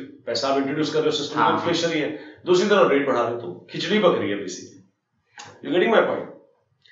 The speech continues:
Speaker 1: या तो आप पैसा इंट्रोड्यूस नहीं करो और बिल्कुल स्टर्न होके बोलो,
Speaker 2: हम्म।
Speaker 1: वो भी नहीं कर पा रहे, क्योंकि जब वो स्टर्न होते हैं, पैसा बढ़ा, रेट बढ़ाते हैं, तो ऐसा पंगा हो जाता है कि यार, अ,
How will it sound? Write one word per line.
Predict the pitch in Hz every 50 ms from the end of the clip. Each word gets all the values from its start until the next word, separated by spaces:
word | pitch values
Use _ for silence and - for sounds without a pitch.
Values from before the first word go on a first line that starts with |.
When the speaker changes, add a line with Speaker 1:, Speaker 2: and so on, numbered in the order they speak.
| _ _ _ -
Speaker 1:
या | 113 143 156 - 185
तो | 202
आप | 190 180 185 185 175
पैसा | 175 156 - 175 196 202 202
इंट्रोड्यूस | - 143 151 170 180 190 175 - - - -
नहीं | 113 123 139 147
करो | 156 165 185
और | 190 190 170 151 156
बिल्कुल | 156 170 180 -
स्टर्न | - - 156 156 165 160
होके | 156 147 147 139
बोलो, | 131 123 120 117 113 113 - - 120
Speaker 2:
हम्म। | 120 117 113 107 104 101 98 104 - - - _ _ _ _ _ _
Speaker 1:
वो | - 120 135 139
भी | 160 165
नहीं | 170 160
कर | 160 151 143 -
पा | 147 139 139
रहे, | 139 - - - - - - _ _ _ _ _ _ _ _ _ -
क्योंकि | 143 139 170 170
जब | 165 175 175
वो | 180
स्टर्न | 180 - - 175 175 196
होते | 202 202 196 202 196
हैं, | 190 190 180 -
पैसा | 151 139 - 165 -
बढ़ा, | 143 135 135 139 143 - 113
रेट | 127 147 - - 156
बढ़ाते | 151 147 151 147 185 190
हैं, | 185 151 - - - - - - - _ _ _ _ _ _ _ _ _ _ _ _ _ _ _ _ _ _ _
तो | - - -
ऐसा | 131 127 143 160
पंगा | 160 160 156 165
हो | 160 160 151
जाता | 147 147 - 143 147
है | -
कि | - - - - - - 139
यार, | 139 139 139 - - - - - - - - - - _ _ _ _ _ _ _ _ _ _ _ _ _ _ _ _ _ _ _ _ 143
अ, | 139 123